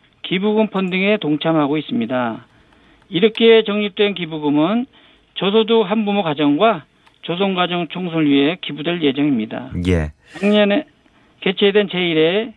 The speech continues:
Speaker 1: 핸드워크 캠페인에서는 시민들의 뜨거운 관심으로 일억 팔천삼백만 의 후원금과 후원 물품이 모금되었고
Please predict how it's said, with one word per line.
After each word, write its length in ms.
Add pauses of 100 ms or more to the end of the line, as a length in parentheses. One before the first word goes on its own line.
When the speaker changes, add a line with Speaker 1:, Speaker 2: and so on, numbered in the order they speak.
(140)
Speaker 1:
핸드워크 680
캠페인에서는 760 (440)
시민들의 720
뜨거운 360
관심으로 840 (460)
일억 360
팔천삼백만 920
의 60
후원금과 840 (460)
후원 220
물품이 420
모금되었고 760